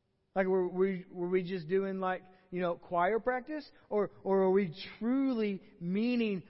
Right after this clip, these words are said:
this is the movement of who, who, who I am and, and what I want to do with my life?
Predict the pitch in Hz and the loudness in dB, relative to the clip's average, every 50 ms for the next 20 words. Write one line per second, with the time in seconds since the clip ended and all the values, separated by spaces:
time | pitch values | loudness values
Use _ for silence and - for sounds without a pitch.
0 | - - - 156 151 151 208 220 214 - 226 220 202 175 165 190 190 185 180 180 | -20 -14 -10 -8 0 2 2 2 2 0 -2 -2 -2 -2 -2 0 0 0 0 -2
1 | 185 196 214 247 269 269 269 226 208 196 196 196 - - - _ 196 196 185 208 | 0 0 2 2 2 0 0 -2 -2 -2 -2 -4 -8 -14 -8 _ -4 -2 0 0
2 | 214 208 202 202 - 190 185 196 208 190 - - - 185 202 214 214 220 226 247 | 0 0 0 -2 -4 -2 0 0 0 -2 -6 -10 -6 -4 -4 -2 -2 -4 -4 -4
3 | 285 302 233 165 156 156 170 170 175 175 175 160 160 170 202 202 196 196 190 190 | -4 -4 -6 -6 -8 -10 -10 -8 -8 -8 -6 -6 -4 0 2 2 2 2 0 -2
4 | 196 196 196 175 160 180 190 196 202 202 190 - _ _ _ _ _ _ _ _ | -4 -6 -6 -8 -6 -8 -6 -6 -6 -10 -12 -16 _ _ _ _ _ _ _ _
5 | _ _ _ _ _ _ _ _ _ 202 214 196 226 233 233 240 262 285 311 269 | _ _ _ _ _ _ _ _ _ -8 -8 -6 -6 -4 -4 -4 -4 -4 -6 -8
6 | 160 | -10